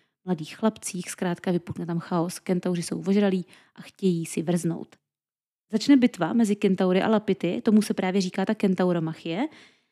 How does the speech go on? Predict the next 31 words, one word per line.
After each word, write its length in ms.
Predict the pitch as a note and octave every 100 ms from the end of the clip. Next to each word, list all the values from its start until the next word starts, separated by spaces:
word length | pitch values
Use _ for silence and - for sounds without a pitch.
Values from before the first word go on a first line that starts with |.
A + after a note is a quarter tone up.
| _ _
A 60 | G#3+
naštěstí 680 | A#3 C4 - C4+ - F#3+ G3+
se 140 | -
Piritus, 600 | G#3+ G3 A#3 A#3 D#3+ -
ten 180 | - F3+
vlastně 380 | F3+ E3+ - F3 G3+
budoucí 420 | F3+ F#3 - F3
manžel, 460 | E3+ G#3 F#3 D#3+ - _ _
kamarádí 540 | A#3 B3 A#3+ A3+ G3
náhodou 460 | E3+ E3 F#3 G3 F#3+
s 80 |
Tézem, 540 | - E3 E3 F3 F3+ A3
který 340 | - A3 A3 A#3 -
je 100 | F#3+
na 60 |
té 120 | F#3 F#3
hostině 380 | F#3 - F#3
přítomen 380 | F3+ F#3+ F#3+ F#3
taky, 300 | E3+ - - - _ _
že 100 | -
ho 100 | F3
pozvali. 400 | F3 E3+ E3+ E3 - _ _ _ _ _ _ _
Díky 240 | A3 C4+
jeho 160 | B3+ C4+
pomoci 460 | A#3+ A3 G#3+ F3
se 220 | E3+ G#3+ G3+
podaří 640 | G#3 G#3 G3 G#3 G#3 G#3 -
lapitům 560 | F#3+ F#3+ G3 G#3 G3+ G3+
kentaurům 520 | G3 F#3 F#3+ G3 G#3
vyprášit 500 | F#3+ F#3+ F3 F3 A#3
hřbety, 540 | G3+ F3+ F3 F3 C#4